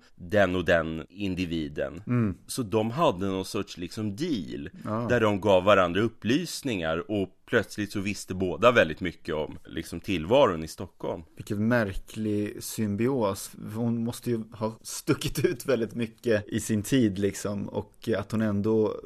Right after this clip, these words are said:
Speaker 2: fick den, nådde den statusen då är intressant.
Speaker 1: Ja, absolut. Och hon lär faktiskt ha skattat för rikedom. Alltså, hon fick gå klädd i siden och grejer.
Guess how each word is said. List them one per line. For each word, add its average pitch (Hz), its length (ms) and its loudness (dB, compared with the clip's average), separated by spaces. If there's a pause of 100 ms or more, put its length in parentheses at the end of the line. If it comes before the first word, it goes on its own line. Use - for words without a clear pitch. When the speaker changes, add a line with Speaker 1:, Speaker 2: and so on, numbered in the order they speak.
Speaker 2:
fick - 360 -8
den, 107 180 -2
nådde 107 320 0
den 104 120 0
statusen 123 720 0
då - 160 -4
är - 80 -4
intressant. - 680 -8 (220)
Speaker 1:
Ja, 107 200 6
absolut. - 520 -6
Och 104 100 0
hon 90 200 -2
lär 107 180 6
faktiskt 104 380 -2
ha 98 100 0
skattat 98 480 -2
för 98 120 -4
rikedom. 110 600 -4
Alltså, 78 220 -6
hon 98 200 -4 (340)
fick 113 160 -4
gå 110 120 0
klädd 92 280 2
i 92 60 -4
siden 80 580 -2
och 76 100 -6
grejer. 71 300 -6